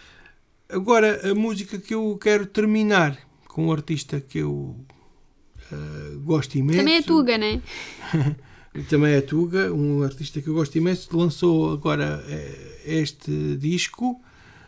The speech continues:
Speaker 1: Eh, quem escreveu, eh, já li, li há pouco,
Speaker 2: Foi
Speaker 1: mas
Speaker 2: uma
Speaker 1: não,
Speaker 2: senhora.
Speaker 1: não, foi uma senhora, mas não, não fixei bem o nome,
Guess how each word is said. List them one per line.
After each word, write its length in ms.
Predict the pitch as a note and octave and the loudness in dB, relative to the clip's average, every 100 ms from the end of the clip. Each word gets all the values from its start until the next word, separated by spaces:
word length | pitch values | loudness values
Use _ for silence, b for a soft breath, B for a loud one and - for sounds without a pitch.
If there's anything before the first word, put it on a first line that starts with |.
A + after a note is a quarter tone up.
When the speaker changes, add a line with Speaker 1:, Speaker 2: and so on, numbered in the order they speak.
| b D3+ | b -4
Speaker 1:
Eh, 1000 | D#3+ D#3+ D#3+ D#3 D3+ D3 D3+ D3+ D3 - _ - - | 0 0 0 0 0 -2 -4 -4 -6 -10 _ -20 -2
quem 140 | A3 | -2
escreveu, 840 | G#3+ - F3 E3 G#3 G3 F3+ D3+ - _ _ - E3 | 0 0 0 6 8 8 6 4 -4 _ _ -8 -2
eh, 60 | D#3 | 2
já 160 | F3+ | 2
li, 160 | F3+ F3+ | 4 4
li 440 | E3+ D3 F3 F3+ | 2 2 4 6
há 120 | F#3 | 4
pouco, 320 | F3+ G3 F#3 E3 | 4 0 0 4
Speaker 2:
Foi 100 | B3+ | 4
Speaker 1:
mas 80 | |
Speaker 2:
uma 60 | B3+ F3 | 6 4
Speaker 1:
não, 60 | B3 | 4
Speaker 2:
senhora. 280 | A3+ G#3 | 4 4
Speaker 1:
não, 200 | E3 E3 | 2 0
foi 100 | D#3 | 2
uma 160 | F#3 F3+ | 2 2
senhora, 240 | - F3+ | 2 2
mas 160 | E3+ E3 | 4 4
não, 160 | E3+ E3+ | 4 4
não 160 | F3+ | 4
fixei 400 | D#3 F3 - E3 | 2 -4 0 2
bem 180 | D3+ D#3+ | 2 2
o 140 | D#3+ | 2
nome, 460 | D#3+ F3+ G3 G#3 G#3+ | 4 4 2 0 -4